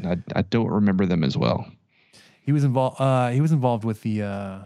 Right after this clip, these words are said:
Speaker 2: with the website, I think more than the podcast, but he was on the podcast quite a bit. I do love, uh, Keith, George,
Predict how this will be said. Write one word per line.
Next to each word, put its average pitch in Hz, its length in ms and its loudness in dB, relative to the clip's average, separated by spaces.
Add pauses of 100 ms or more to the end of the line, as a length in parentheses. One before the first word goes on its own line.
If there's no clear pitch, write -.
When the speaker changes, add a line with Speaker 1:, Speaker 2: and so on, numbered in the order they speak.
(1160)
Speaker 2:
with 123 100 0
the 107 80 -4
website, 104 480 -6 (320)
I - 60 -16
think - 240 -6
more 107 220 -4
than 98 120 -10
the 95 80 -10
podcast, - 500 -14
but 135 100 -4
he - 40 6
was 180 60 4
on 143 100 2
the 98 60 -8
podcast - 400 -16
quite - 160 -20
a - 40 -20
bit. - 200 -20 (1700)
I 131 80 -2
do 151 160 4
love, 160 420 0
uh, 123 500 2 (120)
Keith, - 560 -2 (180)
George, 117 560 2